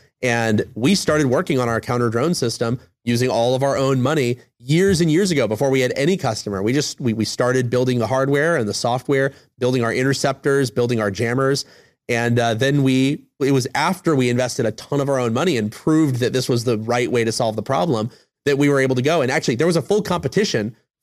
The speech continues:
for who they were gonna select for this. And they did basically a shoot off between all these different companies. And, uh, some of the companies that we beat were actually getting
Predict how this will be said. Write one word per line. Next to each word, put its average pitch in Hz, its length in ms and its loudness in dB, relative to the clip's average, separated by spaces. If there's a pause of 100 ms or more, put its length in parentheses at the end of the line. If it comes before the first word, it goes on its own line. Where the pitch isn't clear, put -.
for 127 380 2
who 160 160 2
they 143 140 2
were 135 120 2
gonna 123 160 0
select 131 320 -4
for 143 120 -4
this. 110 260 -2 (180)
And 135 120 -2
they 131 100 0
did 147 260 0
basically 123 320 0
a 113 40 -2
shoot - 260 0
off 107 240 -2
between 120 240 -2
all 127 160 0
these 131 160 -2
different 120 220 -6
companies. 139 460 -2 (440)
And, 127 240 0
uh, 123 80 0 (160)
some - 180 0
of 220 60 2
the 185 80 0
companies 139 600 -2
that 127 180 -2
we 139 220 0
beat 139 520 -2 (380)
were 156 160 2
actually 160 280 0
getting 127 360 0